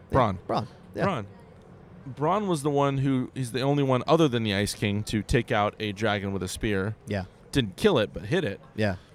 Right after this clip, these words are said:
Speaker 2: And, you know, put it out of commission for a little while before him and Jaime went with full armor on into the bottom of a lake and somehow came out a mile down the river. Lake, river, whatever.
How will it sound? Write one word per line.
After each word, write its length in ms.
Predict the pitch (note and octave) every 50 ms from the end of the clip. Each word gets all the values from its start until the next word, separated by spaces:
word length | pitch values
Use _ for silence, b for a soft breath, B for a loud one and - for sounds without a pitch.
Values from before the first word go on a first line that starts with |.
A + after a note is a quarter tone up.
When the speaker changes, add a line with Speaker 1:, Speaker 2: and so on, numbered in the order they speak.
| - - -
Speaker 2:
And, 340 | A#2+ A#2+ A#2 A2+ A2 G#2 - -
you 100 | - C#3+
know, 100 | B2 G#2 F#2+
put 180 | - - D3+
it 80 | B2+ B2
out 100 | A#2+ A2
of 80 | G#2+ -
commission 340 | - A#2+ D3+ - - G#2
for 120 | F#2 - F#2+
a 20 |
little 140 | F#2 F#2 F2+
while 220 | F2+ F2+ F#2 A2+ - - - B B B B B B B B B - -
before 460 | A#2 - - B2 A#2 G#2+ G#2 G#2 - - -
him 200 | - B2+ A#2+ A2+
and 140 | A2 G#2 F#2+
Jaime 280 | G#2+ A2+ A2+ A2+ A2 G#2+
went 220 | G#2 G#2+ G#2+ -
with 240 | - G#2+ G2+ F#2 F#2+ -
full 360 | - - - B2 A#2 A2 -
armor 340 | - F#2+ G#2+ A2+ A2 G2+ F#2+
on 200 | F#2 F#2 G2+ G2+
into 200 | G2 F#2+ F#2 G#2
the 80 | F#2+ F2+
bottom 320 | E2+ - F#2+ G2 G2 F#2+
of 80 | F#2 F2+
a 80 | - -
lake 340 | F#2+ G#2+ G#2+ G2+ G2 - -
and 100 | F#2 F2+
somehow 460 | - - G2 F#2+ G2+ F#2 F#2 F#2 F#2 - -
came 220 | - G#2+ G2 F#2+
out 180 | F#2+ G2 G2 F2 -
a 60 | G2+
mile 340 | G2 F#2+ F#2+ F#2+ F#2 F#2 F#2+
down 160 | F#2 F#2+ F#2
the 100 | F#2 F2+ F2
river. 400 | E2+ - G2 F#2+ F2 F2+ F#2+ G#2 B B B B B B B B B B B B B B B _ _ _ _ B B B B B B B B B
Lake, 280 | - F#2 F2+ F#2 - -
river, 280 | F#2 F2+ F2 F2 F2 F2+
whatever. 300 | G2+ F#2 E2+ D#2+ D#2+